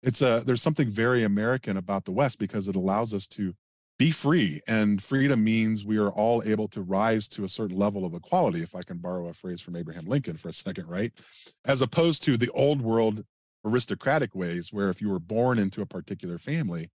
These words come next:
you were a great man. And if you were born a commoner, you were forever, you know, low. Um, in, in America, the Declaration of Independence says everybody gets, uh, the chance to pursue happiness.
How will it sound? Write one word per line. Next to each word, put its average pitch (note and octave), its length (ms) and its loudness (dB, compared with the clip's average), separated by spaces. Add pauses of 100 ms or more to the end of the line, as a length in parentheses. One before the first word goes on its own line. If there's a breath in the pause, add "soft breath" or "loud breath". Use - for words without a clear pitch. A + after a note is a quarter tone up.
(760)
you A#2+ 200 4
were G#2+ 160 6
a G2 60 4
great G#2 260 2
man. A2 420 2
And G2 80 0
if G2 120 -2
you G#2+ 100 -2
were G2+ 80 2
born G2 240 0
a F2+ 60 0
commoner, G#2 480 0
you F#2 180 -2
were F#2 140 0
forever, F#2 680 -2
you G2+ 60 -2
know, E2+ 280 0
low. G2 460 0 (300)
Um, F2+ 420 0
in, F#2+ 320 -4
in G2 80 -4
America, D3 560 0 (640)
the F#2+ 60 -12
Declaration G#2 560 2
of F#2 100 -6
Independence F#2+ 560 -4
says E2+ 320 -6
everybody A#2 400 0
gets, - 500 -4
uh, F2+ 180 -2
the F#2+ 100 -8
chance G#2 320 -2
to - 80 -16
pursue F2+ 300 -10
happiness. B2+ 600 -2